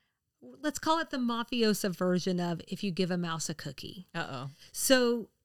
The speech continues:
Speaker 1: in this case, for Cam, his cookies were more like a boatload of cash for his Jilly stock and favorable testimony from Coppola in his kidnapping trial.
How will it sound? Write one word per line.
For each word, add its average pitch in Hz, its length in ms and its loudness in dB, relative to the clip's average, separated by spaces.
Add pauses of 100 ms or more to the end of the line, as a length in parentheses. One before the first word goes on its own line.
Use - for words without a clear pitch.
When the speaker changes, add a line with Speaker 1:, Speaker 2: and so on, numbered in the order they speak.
Speaker 1:
in 240 180 6
this 427 220 4
case, - 520 -8
for 220 160 2
Cam, 226 500 2
his - 260 2
cookies 185 480 -4
were 233 120 0
more 214 240 2
like 180 340 -2
a 185 80 -4
boatload 185 500 -2
of 220 140 -6
cash - 440 0
for - 160 -4
his 175 200 0
Jilly 175 340 -2
stock 196 520 -4 (280)
and 202 200 2
favorable 170 500 0
testimony 180 840 0
from 170 260 -4
Coppola 165 640 -4 (240)
in 190 180 -2
his 165 200 -4
kidnapping 165 640 -4
trial. - 500 -12